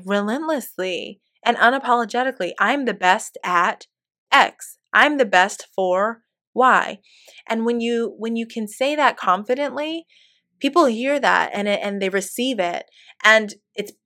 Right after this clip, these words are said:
eh, at that point, they get to choose also whether or not they agree. And so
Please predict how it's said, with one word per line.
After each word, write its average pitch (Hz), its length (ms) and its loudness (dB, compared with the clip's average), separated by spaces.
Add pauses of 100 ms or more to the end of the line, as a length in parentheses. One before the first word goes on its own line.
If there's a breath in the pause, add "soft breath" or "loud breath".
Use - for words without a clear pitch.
eh, 190 280 2
at 202 180 0
that 269 220 6
point, 190 280 -2
they 196 100 -2
get 262 140 -8
to 220 100 -8
choose 302 360 -2
also 220 340 2
whether 202 280 -2
or 226 60 -4
not 240 220 -2
they 262 180 0
agree. 277 480 -6 (480 loud breath)
And 233 160 -6
so 240 500 4